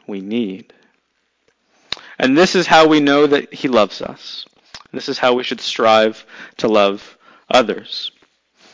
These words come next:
And Paul continues on in verse ten by saying that the Thessalonians are doing this. And, uh, you know, this shouldn't really surprise us because Paul has said things like this about the Thessalonians before.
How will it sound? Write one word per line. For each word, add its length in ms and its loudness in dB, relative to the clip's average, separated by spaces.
And 160 -2
Paul 360 6
continues 540 -2
on 180 4
in 120 0
verse 260 0
ten 320 0
by 160 4
saying 360 0
that 100 -2
the 80 -4
Thessalonians 880 -2
are 180 0
doing 480 -2
this. 460 -12
And, 280 -4
uh, 180 0
you 80 -4
know, 140 4
this 320 0
shouldn't 240 0
really 180 6
surprise 540 4
us 260 2
because 320 -4
Paul 300 2
has 180 0
said 400 0
things 460 -2
like 220 4
this 240 -4
about 280 0
the 80 -12
Thessalonians 640 -4
before. 600 -10